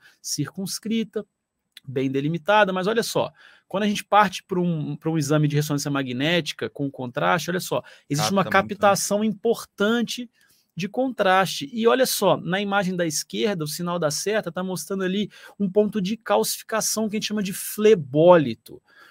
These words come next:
Speaker 1: porque é um tumor vascular que tem um fluxo muito lento. Por conta desse fluxo ser muito lento, ele forma ali áreas de trombose, né, no interior que podem gerar até esses, esse aspecto calcificado que a gente chama de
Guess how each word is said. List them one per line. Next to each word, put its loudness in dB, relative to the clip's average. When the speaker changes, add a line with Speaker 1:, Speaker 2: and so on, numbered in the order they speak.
Speaker 1:
porque -4
é 4
um 0
tumor 0
vascular 4
que -16
tem -6
um -2
fluxo -8
muito -4
lento. -2
Por -12
conta -2
desse -2
fluxo -10
ser -6
muito -4
lento, -6
ele -6
forma -6
ali -6
áreas 2
de -4
trombose, 4
né, 0
no 2
interior -2
que -8
podem -4
gerar -2
até -4
esses, -10
esse -4
aspecto -4
calcificado -4
que -12
a -6
gente -6
chama -6
de -10